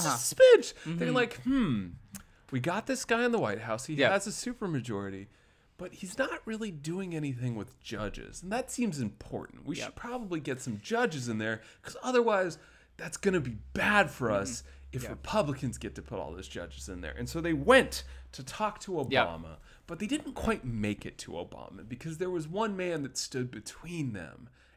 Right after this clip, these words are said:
Speaker 2: and the president. And that man was Rahm Emanuel.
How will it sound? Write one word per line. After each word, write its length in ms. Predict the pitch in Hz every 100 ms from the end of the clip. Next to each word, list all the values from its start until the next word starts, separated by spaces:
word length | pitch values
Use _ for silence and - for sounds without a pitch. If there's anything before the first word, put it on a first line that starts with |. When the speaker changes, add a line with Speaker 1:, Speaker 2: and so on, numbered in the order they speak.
| -
Speaker 2:
and 200 | 117 110
the 40 |
president. 580 | - - 73 - - - - - - -
And 120 | 113
that 200 | 151 160
man 460 | 135 143 85 - - - -
was 160 | 117
Rahm 280 | 110 98 98
Emanuel. 560 | 92 101 107 85 -